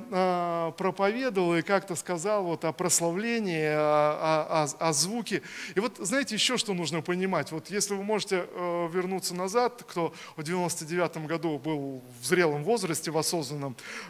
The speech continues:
э, то нужно понимать, что это время, э, когда чего-то хорошего такого уж не искали, знаете, чего-то не было. Но,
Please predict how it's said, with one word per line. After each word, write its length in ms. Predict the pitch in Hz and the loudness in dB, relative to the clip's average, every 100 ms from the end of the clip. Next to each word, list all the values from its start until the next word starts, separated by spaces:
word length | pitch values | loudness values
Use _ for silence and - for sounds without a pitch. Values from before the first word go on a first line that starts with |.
| - | 6
э, 380 | 175 165 160 135 - - | 10 10 8 4 -6 0
то 180 | 208 196 | 4 4
нужно 260 | 196 226 220 | 2 -2 -2
понимать, 400 | 233 233 233 180 - - | -4 -2 0 0 -4 -18
что 160 | - 220 | 0 6
это 140 | 220 | 6
время, 480 | 220 262 262 208 170 214 | 4 2 4 6 4 2
э, 160 | 202 185 | -2 0
когда 340 | 190 202 208 | 4 6 6
чего-то 320 | - 226 220 | 4 0 0
хорошего 540 | - 220 262 233 202 196 | 4 4 4 2 2 2
такого 320 | 202 240 220 | 2 2 0
уж 240 | 170 - | 0 0
не 180 | 190 233 | 2 4
искали, 480 | 240 - 247 185 131 | 4 8 10 8 6
знаете, 400 | 123 214 180 151 | 2 6 6 2
чего-то 360 | - 208 202 202 | -2 2 4 4
не 180 | 214 | 4
было. 220 | 190 151 151 | 2 2 2
Но, 180 | 170 | 0